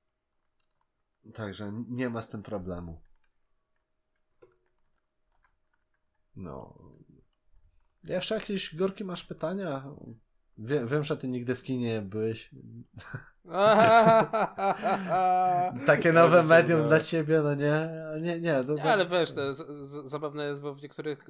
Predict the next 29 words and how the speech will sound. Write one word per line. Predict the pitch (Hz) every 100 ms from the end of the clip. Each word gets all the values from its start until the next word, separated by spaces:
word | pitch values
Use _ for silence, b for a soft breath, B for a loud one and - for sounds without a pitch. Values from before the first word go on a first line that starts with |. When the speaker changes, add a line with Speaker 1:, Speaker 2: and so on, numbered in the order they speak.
| 135
Speaker 2:
znaczy | 135 -
w | -
każdym | 185 160 143
kraju | 143 131
trochę, | 135 139 139 127
trochę | 127 131 -
kultura | - 131 139 127
kina | 139 117
się | 107
różni, | 104 98 90
no | 90 90
nie? | 92 95 _ -
Speaker 1:
No. | 104 98 104 _ _ _ - _ _ b b b _ _ _ -
A, | 135 131
i | 113 131
Speaker 2:
To | 117
Speaker 1:
to, | 160
Speaker 2:
nie | 123
jest | 113 165
Speaker 1:
to, | 160
co | 160
mi | 147
się | 151
jeszcze | 139 - 123
mega | 131 127 127
podobało | 123 117 113 120 117 117
tam | 117 113
w | -
kinie. | - 185 113 110